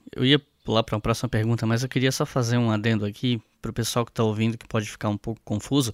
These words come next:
porque eu, quando comecei a ler sobre essas coisas, eu tive um choque inicial, que é o seguinte:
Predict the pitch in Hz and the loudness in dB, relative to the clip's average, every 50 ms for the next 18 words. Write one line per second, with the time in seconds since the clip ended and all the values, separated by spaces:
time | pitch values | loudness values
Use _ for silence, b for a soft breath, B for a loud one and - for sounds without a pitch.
0 | - - 113 - - - 127 120 123 143 180 185 170 - - 127 120 120 - - | -4 -4 -4 -4 0 2 4 6 8 8 8 6 4 4 4 2 2 2 4 4
1 | 120 120 117 - - - 131 131 127 120 113 113 120 - - 113 107 107 104 - | 4 4 4 2 2 4 4 6 6 6 4 2 0 0 0 -2 -2 -2 -2 -4
2 | 104 - - - 127 131 131 127 123 123 127 127 123 123 123 123 123 - _ - | -4 -6 -2 0 2 2 4 4 4 4 4 4 2 2 2 0 -2 -4 _ -6
3 | - - 127 127 131 131 131 123 - - - - 127 127 - 110 107 110 - - | 0 2 4 6 6 6 6 4 2 2 4 6 6 6 6 4 2 2 2 2
4 | 120 113 113 113 - 120 117 - - 135 123 113 101 - - | 4 4 4 4 4 2 2 2 0 0 2 0 0 0 -2